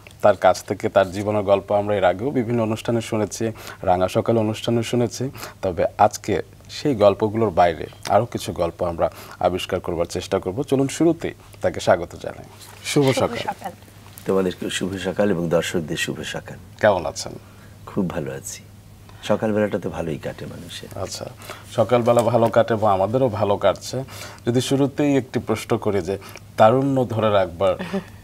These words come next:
Speaker 1: টিপসটা আমাদের শুরুতেই দিয়ে দেন। কি
Speaker 3: সকাল
Speaker 1: বলেন?
Speaker 3: সকাল, হ্যাঁ, সকালের সাথে রিলেটেড এটা বলি
Speaker 2: একদম।
Speaker 3: যে সবার আগে যেটা দরকার সেটা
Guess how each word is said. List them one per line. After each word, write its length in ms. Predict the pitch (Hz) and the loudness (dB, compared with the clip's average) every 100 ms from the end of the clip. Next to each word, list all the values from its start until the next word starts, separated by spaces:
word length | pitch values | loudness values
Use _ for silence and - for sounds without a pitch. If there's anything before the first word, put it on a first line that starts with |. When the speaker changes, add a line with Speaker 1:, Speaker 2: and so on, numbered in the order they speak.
| - | -4
Speaker 1:
টিপসটা 540 | 131 123 - - 85 | -4 -2 -6 0 2
আমাদের 320 | 80 85 85 95 - | 2 -2 -4 -8 -10
শুরুতেই 440 | - 131 - 87 76 | -2 -2 -2 -6 -8
দিয়ে 120 | 82 | -8
দেন। 160 | 78 - | -8 -10
কি 280 | - - - | -18 -18 -6
Speaker 3:
সকাল 140 | - | -2
Speaker 1:
বলেন? 120 | 90 | 0
Speaker 3:
সকাল, 260 | 82 85 - | 0 -2 -4
হ্যাঁ, 120 | 87 | -8
সকালের 340 | - - 101 90 | -8 -2 -2 0
সাথে 240 | - 92 | -2 -2
রিলেটেড 420 | 80 78 78 - - - | -2 -2 -4 -8 -12 -12
এটা 200 | 78 85 | -8 -8
বলি 200 | 82 76 | -6 -6
Speaker 2:
একদম। 160 | - 175 185 - - - - | -6 -8 -12 -16 -20 -18 -8
Speaker 3:
যে 360 | 80 82 80 80 - - - | -2 0 0 -4 -10 -20 -12
সবার 360 | - 98 101 101 | -8 0 2 4
আগে 160 | 92 | 2
যেটা 200 | 90 90 | -2 -2
দরকার 380 | 78 80 - 90 | 0 0 -2 -6
সেটা 220 | - - | -6 -6